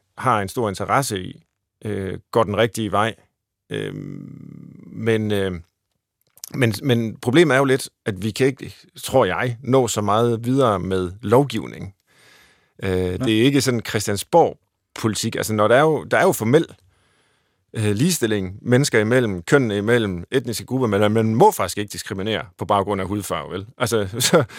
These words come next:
Speaker 1: øh, at det så bliver gjort alligevel, jamen, i nogle tilfælde, så er det måske så en, øh, en sag for,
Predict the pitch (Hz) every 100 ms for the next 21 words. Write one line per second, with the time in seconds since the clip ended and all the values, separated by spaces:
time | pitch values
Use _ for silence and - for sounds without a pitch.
0 | - - - - - 120 120 113 104 98
1 | - 120 156 135 113 156 120 107 185 131
2 | 95 - _ - 110 95 87 69 123 151
3 | 143 143 110 95 90 - 120 95 92 110
4 | 101 101 98 87 90 87 85 80 80 85
5 | - _ - 98 131 120 95 - 95 85